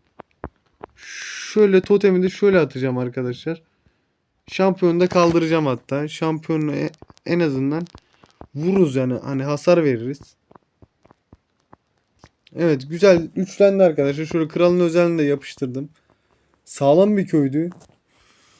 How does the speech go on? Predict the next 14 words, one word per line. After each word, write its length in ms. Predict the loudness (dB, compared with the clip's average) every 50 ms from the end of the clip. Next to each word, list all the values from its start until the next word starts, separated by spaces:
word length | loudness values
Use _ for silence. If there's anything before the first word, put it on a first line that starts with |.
| _ _ _ _ _ _ _ _ _ _ -20 -20 -20
Fullendi 480 | -14 -6 -4 0 2 4 4 4 4 4
derken 260 | 4 4 4 2 2
alt 220 | 4 4 2 2 2
taraftaki 440 | 0 0 0 0 -4 -4 -2 -2
binalar 340 | 0 0 2 4 4 4 2
sanki 380 | 2 2 0 0 0 0 -4 -6
kaldı 360 | -2 0 0 0 2 2 2
ya. 400 | 2 4 2 0 -2 -6 -8 -12 -16 _ _ _ _ _ _ _ _ _ -10 -10 _ _ _ _ _ _ _ _ _ _ _ _ _ _ _ _ _ _ -20 -20 -10 -6
Yani 500 | -4 -2 0 0 0 -2 -2 -4 -6 -12 _ _ _ _ _ _ _ -8
yüzde 400 | -6 -6 -6 0 0 0 4 4
doksan 400 | 4 2 2 2 2 2 4 4
dokuz 240 | 4 2 2 2
olmasın 520 | 4 4 4 4 2 0 0 0 2 2 2
da 180 | 2 0 -4